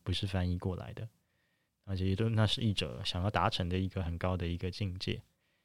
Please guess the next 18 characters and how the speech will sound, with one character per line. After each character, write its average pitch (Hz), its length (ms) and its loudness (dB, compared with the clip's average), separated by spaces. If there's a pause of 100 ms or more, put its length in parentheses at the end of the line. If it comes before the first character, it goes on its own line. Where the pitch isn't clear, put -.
(140)
呃， 101 100 0
如 123 80 6
果 151 100 8
有 104 80 8
时 98 180 6
间 98 160 6
的 98 80 4
话， 95 280 4
整 98 180 4
本 101 100 4
书 101 160 2
看 107 200 6
完 90 120 6
之 90 140 2
后 95 80 6
自 95 140 0
己 87 120 0
再， 92 380 0